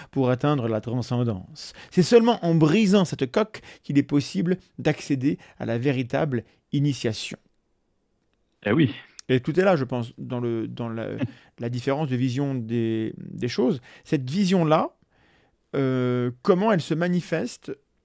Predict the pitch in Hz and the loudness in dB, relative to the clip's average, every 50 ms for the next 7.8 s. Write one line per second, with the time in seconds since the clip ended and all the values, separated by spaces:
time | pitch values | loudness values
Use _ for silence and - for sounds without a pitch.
0 | _ _ _ _ _ _ _ _ - 175 180 180 180 156 123 123 120 131 208 - | _ _ _ _ _ _ _ _ -2 -2 0 0 0 -2 -2 -2 -4 -4 -6 -10
1 | _ _ _ _ _ - _ _ _ _ - 131 120 131 147 147 156 165 160 143 | _ _ _ _ _ -20 _ _ _ _ -14 -10 -2 0 2 2 2 0 0 0
2 | 127 123 120 120 117 113 110 107 _ - - _ _ _ _ - 135 123 127 147 | 2 2 2 2 2 2 0 -2 _ -16 -20 _ _ _ _ -8 -6 -4 -2 -2
3 | 170 160 - - 151 143 139 156 196 185 - - 143 120 156 151 143 139 127 151 | -2 -2 -4 -4 -2 -2 -2 -2 -4 -6 -4 -6 -6 -2 -2 0 0 0 0 0
4 | 160 156 139 139 - - 135 120 123 131 123 120 113 127 143 156 180 170 139 127 | -2 -2 -4 -6 -4 -4 -4 -4 -2 -2 -4 -4 -4 -2 -2 -2 -2 -2 -4 -4
5 | 120 120 117 123 123 - 131 135 160 156 127 131 113 110 107 107 101 - - - | -4 -4 -6 -6 -6 -4 -4 -4 -4 -4 -4 -4 -6 -6 -6 -8 -10 -12 -16 -20
6 | - - _ _ _ _ _ _ _ _ _ _ _ _ _ _ _ _ _ - | -20 -20 _ _ _ _ _ _ _ _ _ _ _ _ _ _ _ _ _ -6
7 | 139 143 - - 123 110 - 113 107 104 - 113 110 101 - - | -6 -4 -4 -2 -4 0 0 0 -2 -2 -6 -10 -10 -10 -12 -14